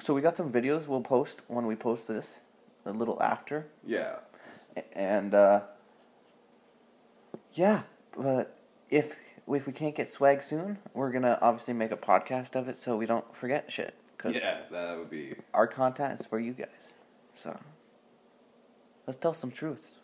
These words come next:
Speaker 2: So, are we, do you want me to just go straight from the top, or do you want me to, like, try and look for the better ones?
Speaker 1: Uh, if there's one that's just, like, terrible.
Speaker 2: Okay.
Speaker 1: Yeah, don't do it.
Speaker 2: Like, what was the last thing you searched on your phone?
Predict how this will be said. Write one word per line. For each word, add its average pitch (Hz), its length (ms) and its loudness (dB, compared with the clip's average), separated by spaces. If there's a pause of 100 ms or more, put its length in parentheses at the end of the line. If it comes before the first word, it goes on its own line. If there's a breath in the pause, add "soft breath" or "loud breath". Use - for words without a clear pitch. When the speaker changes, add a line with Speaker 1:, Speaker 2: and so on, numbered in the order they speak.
Speaker 2:
So, 135 220 2
are 135 120 4
we, 127 100 0
do - 80 -4 (120)
you 117 100 -6
want 117 120 -2
me 117 60 -2
to 104 60 -2
just 104 80 -12
go 98 200 -4 (220)
straight 107 320 -2
from 104 80 -10
the 95 60 -12
top, 104 240 -2
or 104 100 -6
do 90 60 -14
you 90 60 -6
want 87 140 -8
me 80 60 -8
to, 78 40 -8
like, 78 160 -12
try 92 120 -10
and 78 100 -8
look 78 80 -16
for - 60 -20
the - 60 -18
better 65 200 -10
ones? - 240 -16 (680)
Speaker 1:
Uh, 123 640 4 (680)
if 123 160 -4
there's 117 180 0
one 123 160 2
that's 120 180 2
just, - 200 -4
like, 104 160 -2
terrible. 117 680 2 (260)
Speaker 2:
Okay. 76 300 -12 (180)
Speaker 1:
Yeah, 87 260 -10 (220)
don't 87 220 -8
do 101 140 -8
it. - 100 -12
Speaker 2:
Like, 85 180 -10
what 98 120 -2
was 98 100 -4
the 95 60 -8
last 95 240 -2
thing 98 120 -8
you 92 80 -10
searched 101 280 -6
on 95 80 -8
your 90 100 -12
phone? 98 320 -8